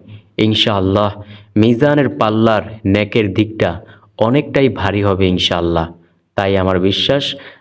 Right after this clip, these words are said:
আপনি যদি চেয়ে থাকেন যে হাশরের ময়দানে মিজানের পাল্লায় নেকের দিকটা ভারী হোক, ডান দিকটা ভারী হোক, তাহলে অবশ্যই আপনি আজকের এই দশটি আমল শিখে নিন। মৃত্যু পর্যন্ত ইনশাআল্লাহ করব ইনশাআল্লাহ। তো চলুন,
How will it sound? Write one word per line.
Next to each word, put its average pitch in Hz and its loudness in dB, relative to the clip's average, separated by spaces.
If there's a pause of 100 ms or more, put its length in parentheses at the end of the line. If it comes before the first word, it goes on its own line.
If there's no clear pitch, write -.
(100)
আপনি 151 2
যদি 156 4
চেয়ে 123 2
থাকেন 131 0
যে 123 2
হাশরের 107 0
ময়দানে 110 2
মিজানের 107 2
পাল্লায় 107 0
নেকের 107 0
দিকটা 107 0
ভারী 98 -2
হোক, 135 0 (380)
ডান 107 0
দিকটা 107 0
ভারী 98 -4
হোক, 139 -2 (320)
তাহলে 101 0
অবশ্যই 123 2
আপনি 104 0
আজকের 92 -4 (160)
এই 131 4
দশটি 120 0
আমল 98 0
শিখে 107 -2
নিন। 147 0 (420)
মৃত্যু 151 0
পর্যন্ত 120 0
ইনশাআল্লাহ 98 0 (200)
করব 95 0
ইনশাআল্লাহ। 85 0 (420)
তো 98 2
চলুন, 131 2